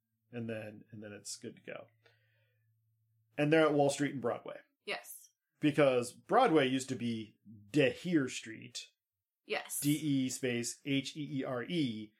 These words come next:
Speaker 1: So here at the wall is the intersection of DeHeere Street and Wall Street. Clever.
Speaker 2: Yes.
Speaker 1: And, um, Ben rolls up and meets up with Ian,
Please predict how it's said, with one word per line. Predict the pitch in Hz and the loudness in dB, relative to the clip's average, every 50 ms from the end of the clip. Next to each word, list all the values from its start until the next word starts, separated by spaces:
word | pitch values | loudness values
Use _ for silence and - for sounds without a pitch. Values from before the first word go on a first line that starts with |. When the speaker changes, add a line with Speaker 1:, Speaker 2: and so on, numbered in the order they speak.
| _ _ _ _ _ _ | _ _ _ _ _ _
Speaker 1:
So | - - 147 135 131 127 123 120 - - _ | -2 2 4 6 6 6 4 2 0 -4 _
here | - - - 151 160 156 156 151 | -20 -6 2 4 6 8 8 8
at | 135 127 - | 6 6 2
the | 135 123 | 0 -2
wall | 120 123 151 170 165 147 135 123 113 110 107 107 110 110 - _ _ 120 | 0 2 4 6 6 8 8 6 6 4 2 2 0 -2 -8 _ _ -10
is | 113 104 | -10 -8
the | 110 123 | -6 -6
intersection | 117 113 107 104 113 107 - - 110 107 | -6 -6 -6 -4 -6 -6 -6 -6 -8 -10
of | 98 | -10
DeHeere | - 101 92 113 110 107 | -12 -12 -10 -8 -8 -8
Street | - - 110 - 107 | -10 -12 -14 -16 -16
and | 107 110 | -16 -16
Wall | 110 - | -14 -16
Street. | - - 110 - - _ _ _ _ _ _ _ _ _ _ | -16 -18 -20 -20 -20 _ _ _ _ _ _ _ _ _ _
Clever. | 151 127 107 - - - _ _ _ _ _ | -2 -2 -2 -4 -8 -14 _ _ _ _ _
Speaker 2:
Yes. | - - - - - - - - _ _ _ _ _ _ _ _ _ _ _ _ _ _ - | -8 -8 -8 -8 -12 -18 -20 -20 _ _ _ _ _ _ _ _ _ _ _ _ _ _ 0
Speaker 1:
And, | 170 160 156 151 151 147 143 143 139 135 135 - - _ _ _ _ _ _ _ _ _ _ _ _ _ _ _ _ _ _ _ _ _ _ _ _ _ _ _ _ _ _ _ _ _ _ _ _ _ _ _ _ _ _ _ _ _ _ _ _ _ _ _ _ _ _ _ _ _ _ _ | 2 4 6 8 8 8 8 8 6 4 2 -2 -10 _ _ _ _ _ _ _ _ _ _ _ _ _ _ _ _ _ _ _ _ _ _ _ _ _ _ _ _ _ _ _ _ _ _ _ _ _ _ _ _ _ _ _ _ _ _ _ _ _ _ _ _ _ _ _ _ _ _ _
um, | 165 139 131 123 120 120 117 113 113 104 - - _ _ _ - - - | 4 4 4 4 4 2 2 0 -2 -6 -12 -16 _ _ _ -20 0 4
Ben | 165 165 165 160 160 147 | 4 6 6 4 4 4
rolls | 156 160 151 147 135 143 | 6 6 6 8 8 6
up | 135 131 127 - - | 6 6 6 4 2
and | 143 131 131 131 | 0 -2 0 0
meets | 131 131 127 127 - - - 160 | 0 0 0 -2 -4 -4 -2 0
up | 143 131 - | 0 0 0
with | 135 127 - | -2 -4 -2
Ian, | 143 131 123 120 117 117 117 117 117 113 | -4 -2 -2 -2 -2 -2 -2 -4 -4 -6